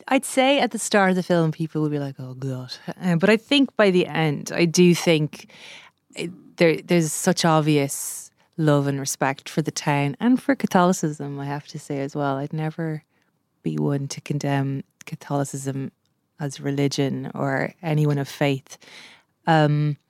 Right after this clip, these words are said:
I guess I just, yeah, I'm just thinking of my sisters, like, you know, will it be uncomfortable for them? But I,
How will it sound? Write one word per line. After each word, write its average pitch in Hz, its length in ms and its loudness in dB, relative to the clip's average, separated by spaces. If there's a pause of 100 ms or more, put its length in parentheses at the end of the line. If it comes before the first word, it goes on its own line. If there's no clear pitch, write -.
(440)
I 190 60 4
guess 254 260 2
I 240 120 0
just, 262 180 0
yeah, 269 80 8
I'm 220 100 4
just 214 140 -6
thinking 226 240 4
of 175 80 4
my 170 100 4
sisters, 143 880 0
like, - 340 -10
you - 100 -10
know, - 200 -12
will - 340 -4 (260)
it - 80 -12
be 147 120 -6
uncomfortable 160 440 -4
for 170 120 -2
them? 165 120 4
But - 120 -6
I, 214 140 4